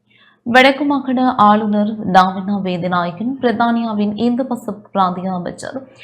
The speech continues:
கெதரின் வெஸ்ட் மற்றும் இலங்கைக்கான பிரித்தானிய தூதுவர் ஆண்ட்ரூ ஃபட்ரிக் ஆகியோருக்கு இடையிலான சந்திப்பு நேற்று யாழ்ப்பாணம் பொது நூலகத்தில் இடம்பெற்றது.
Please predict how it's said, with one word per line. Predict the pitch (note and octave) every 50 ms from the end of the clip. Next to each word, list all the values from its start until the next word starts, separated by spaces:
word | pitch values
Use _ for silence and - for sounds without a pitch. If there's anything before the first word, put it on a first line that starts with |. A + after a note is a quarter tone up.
| - - _ _ _
கெதரின் | - C#4 C4 A#3+ C#4+ D4+ D4+ C#4 B3
வெஸ்ட் | G#3+ G#3+ G3+ G#3+ - - F#3+
மற்றும் | F#3+ G3+ G3 - - - - - _ _ _ - - _ _ _ -
இலங்கைக்கான | B3 B3+ C4 C4+ C#4 C#4+ C#4 C#4+ C#4+ C4 B3+ B3+
பிரித்தானிய | A#3+ A#3+ A#3+ A#3+ A#3 B3+ B3 A#3+ A#3+ A#3 A#3
தூதுவர் | A#3 A3 G#3+ G3+ G#3 G#3 A3 A3 -
ஆண்ட்ரூ | - G3 G3 G3 G3+ G#3 G#3 G#3
ஃபட்ரிக் | - - G#3 G#3 - - A#3+ A3+ - -
ஆகியோருக்கு | - F#3+ F3+ - - F#3+ F#3 E3+ F3 F3+ F3 F3+
இடையிலான | F3 F3+ F3 F3 F3+ F3 F3 F3+
சந்திப்பு | E3+ - - G3 - - - - - - - - - _ _ - - - _ _
நேற்று | - B3+ C4 C4 C4 C4+ C4+
யாழ்ப்பாணம் | C4 B3+ B3+ C4 C4 C4 C#4 C4 C4 B3+ B3
பொது | A#3+ A#3+ A3 A3
நூலகத்தில் | A3 A3 G#3 G3 G3+ G3+ G#3 G3 - G3 G3 - -
இடம்பெற்றது. | G3+ G3 F3+ F3 E3+ F3 E3+ E3+ - G#3 - -